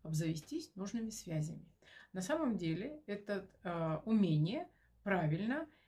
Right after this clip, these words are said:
и, м, с определенной целью знакомиться с большим количеством людей,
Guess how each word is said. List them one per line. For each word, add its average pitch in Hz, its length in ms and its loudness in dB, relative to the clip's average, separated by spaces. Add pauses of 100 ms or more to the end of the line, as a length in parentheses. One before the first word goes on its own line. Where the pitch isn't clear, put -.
(200)
и, 190 500 0
м, 165 380 -4 (300)
с - 420 -4 (200)
определенной 160 760 2
целью 202 600 -4
знакомиться 165 800 -4
с 226 60 -8
большим 165 380 -6
количеством 165 560 -6
людей, 170 360 -10